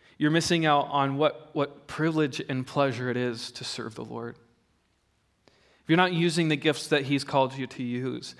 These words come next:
step out in faith and use them. And, and in one sense, I mean, it does matter, but in one sense, it doesn't matter where the Lord calls you to serve. Wherever he calls you, he's going to equip you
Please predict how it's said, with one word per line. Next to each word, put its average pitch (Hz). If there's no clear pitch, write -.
step 165
out 156
in 135
faith 139
and 147
use 139
them. 120
And, 139
and 147
in 143
one 160
sense, 135
I 143
mean, 139
it 135
does 143
matter, 135
but 139
in 139
one 147
sense, 143
it 147
doesn't 175
matter 135
where 131
the 127
Lord 123
calls 123
you 127
to -
serve. 120
Wherever 156
he 160
calls 147
you, 131
he's 170
going 147
to 135
equip 170
you 131